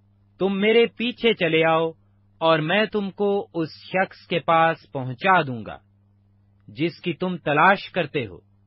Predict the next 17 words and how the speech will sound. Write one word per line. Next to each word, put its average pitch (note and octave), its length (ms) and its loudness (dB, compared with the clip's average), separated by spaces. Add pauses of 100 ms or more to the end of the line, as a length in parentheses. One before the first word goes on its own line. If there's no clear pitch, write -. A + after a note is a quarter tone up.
(760)
और D3+ 220 2
वो G3 200 2
उनको G3 360 -2
सामरिया G#3 720 0
को D3+ 140 -4
ले C#3+ 220 0
गया। G2 260 -10 (1400)
और D#3 160 0
जब E3+ 320 0
वो D#3+ 340 -2 (440)
सामरिया B3 640 0
में A3+ 140 -2
पहुंचे F#3+ 480 -2
तो F3+ 120 -4
अलीशा F#3 640 -4
ने E3 120 -4
कहा, D#3 440 -2